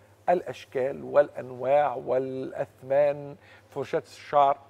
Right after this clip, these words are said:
آه، فرشاة السنان <laughs> اللي بتعمل، آه، تنظيف للسنان. لكن في ناس كتير قوي ما تعرفش فين فرشة السنان بتاعتهم. في ناس بت-، <laughs> مش عارف تقول يعني،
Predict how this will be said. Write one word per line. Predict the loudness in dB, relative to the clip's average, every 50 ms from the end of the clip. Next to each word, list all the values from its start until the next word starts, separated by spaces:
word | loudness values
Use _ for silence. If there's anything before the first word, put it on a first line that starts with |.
| _ _ -8
آه، | -8
فرشاة | -6 -6 -2 0 0 0 0
السنان | -4 -12 -12 -10 -8 -6 -4 -4 -4 -6 -8 -14 -20 -20
<laughs> | -20 -4 _ 2
اللي | 2 2 2 -2 -8 -10 -10 -12 -18 -20 -20 -12 -8
بتعمل، | -6 -4 0 2 2 2 2 2 -2 -6 -6 -8 -14 _ _ _ -4
آه، | -2 -2 -2 -2 -6
تنظيف | -10 -10 -10 -10 -10 -12 -14 -16 -16 -16 -18 -16
للسنان. | -14 -14 -14 -14 -16 -18 -18 -18 -20 -20 _ _ _ _ _ _ _ _ 4
لكن | 6 6 6 6 2 -4 -6 -8 -12 -18 _ _ _ _ _ _ _ _ _ _
في | -10 -10
ناس | -10 -10 -10
كتير | -14 -14 -12 -12 -12 -8 -6
قوي | -6 -6 -6 -6 -12 -16 _ _ _ _ _ _ _ _ _
ما | -14
تعرفش | -10 -8 -8 -6 -6 -8 -8 -10 -12 -14 -14 -14 -14 _ _ _ _ _ _ _ _ _ _ _ -20 -20 _ _ _
فين | -8 -6 -6
فرشة | -6 -8 -12 -16 -14 -12 -12 -12 -12 -12
السنان | -18 -20 -16 -14 -14 -14 -14 -16
بتاعتهم. | -12 -10 -10 -10 -10 -14 -20 _ _ _ _ _ _ _ _ _ _ _
في | -16 -14 -12 -12
ناس | -12 -12 -14 -16
بت-، | -20 _ _ -20 -20 -20 -20 _ _ -20 -20
<laughs> |
مش | -20 -14 -12 -12
عارف | -12 -12 -14 -16 -20 _ _ _
تقول | -20 -18 -18 -16 -16
يعني، | -14 -14 -14 -16 -18 -20